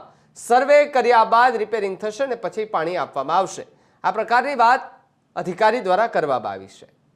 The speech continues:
સાઠ લાખના ખર્ચે બનાવેલી એ કેનાલ, કેનાલમાંથી હજુ સુધી પાણી નથી આવ્યું અને પાણી ન આવતાની સાથે જ એ પણ જર્જરિત થઈ ગઈ.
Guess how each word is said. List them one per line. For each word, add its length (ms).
સાઠ 300
લાખના 320
ખર્ચે 340
બનાવેલી 640
એ 80
કેનાલ, 600
કેનાલમાંથી 600
હજુ 160
સુધી 260
પાણી 320
નથી 280
આવ્યું 400
અને 120
પાણી 320
ન 80
આવતાની 460
સાથે 380
જ 40
એ 40
પણ 180
જર્જરિત 600
થઈ 160
ગઈ. 200